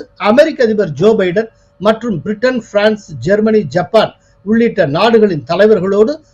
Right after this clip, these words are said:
அவர் ஆலோசனை நடத்த இருக்கிறார். இது குறித்து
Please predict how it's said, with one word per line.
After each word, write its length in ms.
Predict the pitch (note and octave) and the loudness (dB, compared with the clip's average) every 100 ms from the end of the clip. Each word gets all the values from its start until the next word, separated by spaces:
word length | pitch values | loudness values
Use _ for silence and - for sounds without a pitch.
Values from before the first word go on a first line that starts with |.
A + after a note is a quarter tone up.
| _ | _
அவர் 260 | G3 G3+ | 0 2
ஆலோசனை 540 | E3+ A3 A#3 A3 G3 D#3+ | 4 4 2 2 -2 -2
நடத்த 360 | D3+ G3 G#3 A3 | 0 -2 2 0
இருக்கிறார். 520 | D#3+ D3 D3+ B2 - _ _ _ _ | 0 -4 -6 -10 -12 _ _ _ _
இது 140 | C#4 D#4+ | -4 -2
குறித்து 380 | D4 F#4 F#4 | 0 -2 0